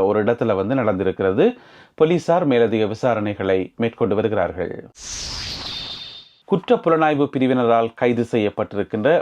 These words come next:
முன்னாள் பிரதி பொலிஸ்மா அதிபர் பிரியந்த ஜெயக்கொடி எதிர்வரும் ஆறாம் திகதி வரை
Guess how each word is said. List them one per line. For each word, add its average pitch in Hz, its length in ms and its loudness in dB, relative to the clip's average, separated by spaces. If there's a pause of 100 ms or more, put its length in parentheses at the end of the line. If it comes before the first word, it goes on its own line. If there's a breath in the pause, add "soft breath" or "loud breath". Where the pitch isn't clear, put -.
முன்னாள் 127 460 0
பிரதி 117 400 2
பொலிஸ்மா 110 560 -2
அதிபர் 98 420 2 (400 loud breath)
பிரியந்த 143 500 2
ஜெயக்கொடி 104 600 0 (140)
எதிர்வரும் 113 480 0 (140)
ஆறாம் 139 400 2
திகதி 98 320 -4
வரை 98 220 2